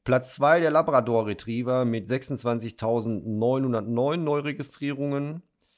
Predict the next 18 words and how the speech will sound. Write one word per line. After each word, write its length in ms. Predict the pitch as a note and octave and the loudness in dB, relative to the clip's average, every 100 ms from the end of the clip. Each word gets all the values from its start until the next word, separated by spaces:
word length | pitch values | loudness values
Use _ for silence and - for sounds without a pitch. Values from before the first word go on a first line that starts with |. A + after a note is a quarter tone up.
| _ _ _ _ _ - | _ _ _ _ _ -10
Ähm, 560 | A2 A2+ A2+ A#2 A#2 A2 | -4 -2 0 0 -2 -2
Rang 240 | A2 A#2 | -2 -2
drei, 300 | G2+ A2 C#3 | 0 2 4
der 140 | B2 | 2
deutsche 280 | A2 A#2+ A#2 | 0 -2 -2
Schäferhund 920 | G#2+ D#3+ G#3 - F3 D3 D3+ D3+ - - | -6 -4 -4 -4 -4 -2 -4 -6 -8 -8
mit 200 | B2 - | -8 -8
vierzehntausendfünfhundertdreiundvierzig 2000 | - C#3+ D3+ C#3+ B2 B2+ B2+ B2+ A#2+ B2+ B2 A2 G#2 B2+ D3+ - C3+ C3 B2+ A#2+ | -12 -10 -8 -8 -6 -4 -2 -4 -6 -8 -4 -6 -2 -4 -4 -6 -8 -8 -12 -10
Registrierungen. 1040 | B2 A#2+ - B2+ B2 A#2 A#2 A#2 A#2 C#3 - | -8 -8 -10 -6 -4 -4 -4 -4 -6 -10 -10
Auf 240 | G#2+ - | -10 -6
Platz 380 | A2+ G#2 - - | -4 -4 -6 -14
vier 460 | - C#3+ D3+ D#3 | -12 -10 -4 -4
die 180 | D3 A#2+ | -4 -6
französische 920 | - - - A2 - B2+ G#2+ G2+ - | -10 -16 -6 -6 -4 -6 -6 -8 -8
Bulldogge 800 | E2+ F2 G#2+ A2 B2 C3 C#3 F3 | -10 -8 -4 -2 0 -2 -2 -4
mit 240 | E3 A#2 - | -4 -6 -10
zwölftausendvierhundertzweiundfünfzig 2000 | - A#2+ C3 C3 - A#2+ A#2 A2+ - G#2+ G2 - A#2 B2+ C3+ C3 C3 B2+ B2+ | -10 -4 -4 -6 -6 -2 -2 -4 -8 -6 -8 -8 -6 -4 -6 -6 -8 -10 -10
Neuregistrierungen. 1080 | B2 A#2+ A#2+ A#2 - - A#2+ A#2 A#2+ A#2+ | -4 -4 -4 -8 -12 -8 -6 -4 -4 -6